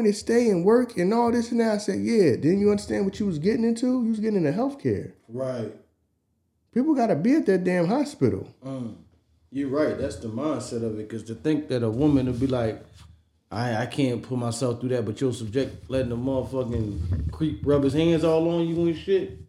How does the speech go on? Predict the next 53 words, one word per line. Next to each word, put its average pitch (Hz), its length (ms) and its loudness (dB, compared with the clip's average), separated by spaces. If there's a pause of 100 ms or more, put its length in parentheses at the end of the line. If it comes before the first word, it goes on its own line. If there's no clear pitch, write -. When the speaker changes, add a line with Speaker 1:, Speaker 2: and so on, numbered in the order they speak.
(960)
Speaker 2:
I 175 80 2
guess 185 240 2
it's 170 80 -4
just 165 160 -4
the 156 80 2
mindset. 156 460 0
Some 170 200 -2
people, 156 220 0
you 151 80 2
know 160 60 2
what 156 80 0
I 160 40 -4
mean, 160 340 -2 (260)
they 147 100 0
rationalize 156 640 2
things 151 260 0
as 139 80 -2
like, 139 200 0
like 139 200 -2
you 139 80 -6
said, 147 180 -2
sometimes 147 460 -4 (460)
some 156 240 0
people, 156 240 6
this 151 260 0
is, 135 200 0
this 143 200 -2
is 139 100 -8
just 139 180 -8
a 139 40 -4
normal 151 280 2
way 147 100 6
of 156 100 2
living 147 240 2
for 131 100 -8
me. 107 140 -4
You 95 80 -12
know - 60 -20 (320)
what 123 80 -4
I - 20 0
mean? 135 220 4
Another 151 180 4
woman 147 260 2
will 143 140 4
look 147 160 4
at 147 100 0
that 147 120 4
and 135 80 2
be - 20 0
like, 139 140 2
"I 135 60 0
would 143 220 0
never." 135 340 0